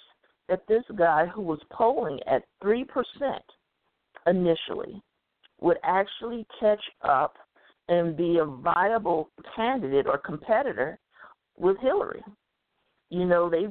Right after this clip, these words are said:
I think they pretty much thought it was going to be a slam dunk for Hillary to get the nomination. And Bernie and his crew were like, "Nah, not so much." And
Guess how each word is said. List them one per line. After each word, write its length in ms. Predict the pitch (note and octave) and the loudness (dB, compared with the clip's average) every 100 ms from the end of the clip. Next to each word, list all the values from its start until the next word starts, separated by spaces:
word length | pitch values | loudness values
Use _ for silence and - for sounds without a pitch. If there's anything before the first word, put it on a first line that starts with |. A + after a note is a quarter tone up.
| - | -6
I 80 | D#3+ | -6
think 240 | - A#3+ | -6 -6
they 120 | G#3+ | -4
pretty 300 | A3+ D4 C4+ | -4 -4 -4
much 200 | B3+ A3 - - | -4 -4 -6 -2
thought 280 | G#3 G#3 - | 0 0 -4
it 60 | |
was 160 | F3+ F3+ F#3+ | -8 -8 -4
going 280 | G#3 G3+ | -4 -4
to 80 | G3 | -6
be 180 | F3+ F#3+ | -8 -6
a 80 | F3+ _ | -6 _
slam 500 | E3 F#3+ G3 F#3+ F3+ G#3 | -4 0 2 0 -2 -6
dunk 260 | A#3+ - - - _ _ _ - _ _ | -4 -6 -10 -20 _ _ _ -20 _ _
for 100 | E3+ | 0
Hillary 440 | G#3 G#3 F3+ E3 | 2 4 4 2
to 80 | D3+ | 0
get 180 | D#3+ - | -4 -4
the 80 | D#3 | -4
nomination. 840 | D3+ D#3 D#3+ G#3+ D#4 - - G#3 _ _ _ _ _ _ _ - | -4 -2 -2 -2 -4 -10 -16 -20 _ _ _ _ _ _ _ 0
And 800 | E3+ E3 D#3+ D#3 D#3 - D#3+ D3+ | 2 4 4 2 0 -2 -6 0
Bernie 440 | E3+ G#3 A3+ G3+ | 2 2 0 -2
and 100 | E3+ | -2
his 200 | A#3 D4 - | -4 -6 -10
crew 260 | - D#3 C#3 | -4 0 2
were 200 | C#3+ C#3+ | 2 2
like, 320 | C3 B2+ - | 4 2 0
"Nah, 960 | A#3+ C#4 C#4+ C#4+ C#4 C#4 C4+ C4+ C4 C4 _ - - - _ _ | -8 -8 -4 0 4 4 4 4 2 -2 _ -20 -18 -20 _ _
not 220 | G#3 A3 - - | 0 0 0 2
so 160 | G#3 | 2
much." 360 | G#3 G#3 F3 - - - - _ _ _ _ _ _ _ | 4 2 2 -2 -14 -18 -20 _ _ _ _ _ _ _
And 140 | F3 | -6